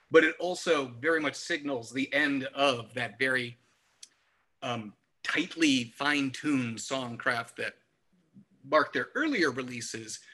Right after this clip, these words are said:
to allow them the freedom to actually start to kind of explore things as more of a band band again, as opposed to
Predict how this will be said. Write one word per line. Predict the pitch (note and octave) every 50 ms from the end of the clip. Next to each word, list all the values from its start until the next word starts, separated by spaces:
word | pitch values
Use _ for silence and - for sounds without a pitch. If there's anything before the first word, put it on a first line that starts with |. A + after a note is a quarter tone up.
| - - -
to | - E3+
allow | D#3+ D#3 D3+ D#3 E3
them | E3 D#3 D3
the | C3 A#2+
freedom | - C3 A#2+ A2+ A2+ A2 A2
to | - - - - -
actually | C#3+ C#3+ - - C#3 C3
start | B2 - - C3+ B2 -
to | - G#2+
kind | - - A#2 A#2
of | G#2
explore | G#2+ - - - - - G3 A3+ A3+ A3
things | A3 F3 C#3+ B2 A2+ - -
as | D3 B2+ A#2+
more | C#3 D3+ C#3+
of | B2+
a | B2+ A#2
band | A2 G2+ - C3 C3+ C#3+ D3 D3 D3 B2+
band | A#2+ B2 A#2+ A#2 A2+ A2
again, | A2+ G#2 A#2 A2+ A2 A2 G#2+ - _ _ _ _ _ -
as | C3+ C3
opposed | C3 - - C#3+ C#3 C3+ - - -
to | D3 C3 B2 A#2+ A#2+